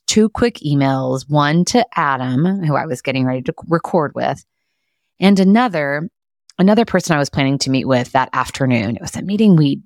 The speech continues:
we'd shifted before. It was really important, but I knew I was gonna need to shift it. And then I headed to the vet's office, where I ended up staying for a few hours. And while I waited,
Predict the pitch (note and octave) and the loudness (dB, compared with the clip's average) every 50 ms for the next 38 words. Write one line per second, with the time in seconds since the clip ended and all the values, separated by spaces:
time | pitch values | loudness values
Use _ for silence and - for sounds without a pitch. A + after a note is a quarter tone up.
0 | _ _ - C#3 C#3 - - - G#3+ - - - G#3 E3+ E3 E3 - - - D3 | _ _ -16 -12 -8 -6 -6 -6 -6 -4 -2 -2 -2 0 -2 -4 -4 0 2 2
1 | C#3+ C#3+ C#3+ C#3+ C#3 C#3 - - D#3 D#3 - _ - F#3+ F3+ F3 F3 E3 D#3+ D3+ | 4 4 2 0 0 -4 -6 -10 -14 -16 -14 _ -2 0 2 2 4 4 2 2
2 | - - C3 A#2+ A#2+ C3+ B2+ B2 - - - _ _ _ _ _ _ _ _ _ | 0 -2 -4 -4 -2 -2 -2 -2 -2 -6 -12 _ _ _ _ _ _ _ _ _
3 | _ _ _ - D3+ D3+ D3 D3+ D3+ D3 C3+ C3 C3 C3 - C#3+ C3 B2 B2 B2 | _ _ _ -4 -2 0 2 2 4 2 2 0 -2 -2 -2 0 0 0 -2 -2
4 | B2 - - - - - B2 - - - F#2 - - - D3 E3 E3 G3+ G#3 F3 | -4 -4 -6 -6 -6 -8 -10 -10 -10 -10 -10 -8 -4 -2 0 2 4 4 4 2
5 | D3+ D3+ F3+ G#3 G3+ F#3+ F3 E3 C#3+ D3 D#3+ D#3+ E3+ F#3+ F3+ - - F#3 E3 F3+ | 2 0 0 -2 0 0 0 0 0 2 2 2 2 0 0 0 0 2 2 2
6 | E3 C#3+ D#3+ D3+ - - - - B2+ B2 - - - - - - - - - _ | 2 2 0 0 -2 -4 -4 -4 -4 -4 -6 -8 -8 -8 -8 -10 -12 -16 -18 _
7 | _ _ _ _ _ _ _ _ _ _ _ _ _ _ _ _ _ - D#3 D3+ | _ _ _ _ _ _ _ _ _ _ _ _ _ _ _ _ _ -4 0 0
8 | D#3 D3 C#3 D#3 C#3 D3 D#3 C#3 C3+ C#3 - - - - C3+ B2+ B2+ C3+ - C3+ | 2 2 2 2 2 2 2 2 0 -2 -2 -4 -6 -4 -2 -2 -2 0 0 0
9 | C3+ B2+ - _ _ _ _ _ - E3+ D#3 C#3 - - D3 C#3 B2+ B2 A#2 G2 | -2 -2 -4 _ _ _ _ _ -4 -2 -2 -2 0 0 0 0 0 0 -2 -2
10 | E2 - - - G#3 - - - _ _ _ _ _ _ _ _ _ _ _ _ | -4 -4 -6 -8 -12 -14 -18 -20 _ _ _ _ _ _ _ _ _ _ _ _
11 | _ _ _ - F#3+ G3+ G3+ F#3+ F#3 F#3+ A3 A#3+ B3+ C4 C4+ - - B3 B3+ A#3 | _ _ _ 0 2 4 4 4 4 2 0 0 0 0 0 0 0 0 0 0
12 | F#3 E3+ D3+ C#3 C3+ C3 C#3 C#3 C3+ C#3+ E3+ F3+ E3+ | 0 0 0 -2 -2 -4 -6 -4 -4 -4 -4 -4 -6